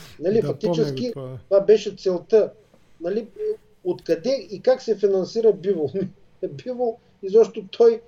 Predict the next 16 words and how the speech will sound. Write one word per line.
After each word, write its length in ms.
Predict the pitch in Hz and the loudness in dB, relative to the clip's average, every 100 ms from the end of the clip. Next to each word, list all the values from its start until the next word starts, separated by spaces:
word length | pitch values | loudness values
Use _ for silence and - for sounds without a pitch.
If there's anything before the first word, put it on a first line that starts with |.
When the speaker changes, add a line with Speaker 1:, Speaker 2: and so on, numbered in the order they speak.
| _ - | _ -2
Speaker 1:
няма 240 | 190 220 | 2 2
как 180 | 208 220 | 4 2
да 80 | 202 | 2
се 160 | 190 175 | -4 -6
финансира 640 | - 170 160 151 220 208 - | -4 -4 -4 0 4 4 2
по 100 | 147 | -8
принцип. 480 | 160 156 143 214 202 _ _ _ _ _ _ | -8 -8 -6 -8 -8 _ _ _ _ _ _
На-, 340 | 175 180 170 - | -8 -2 -2 4
то 180 | 202 | 6
е 40 | 208 | 8
ясно 500 | 165 190 214 220 165 | 8 4 2 -2 -12
това 200 | - 147 | -10 -10
нещо. 340 | 139 131 - | -10 -14 -16
Нали, 220 | 156 160 | -14 -12
Бивол 360 | 151 175 190 196 | -12 -6 0 0
рекламодатели 880 | 170 - 151 147 160 180 175 143 | 0 -8 -10 -4 -2 -2 -4 -18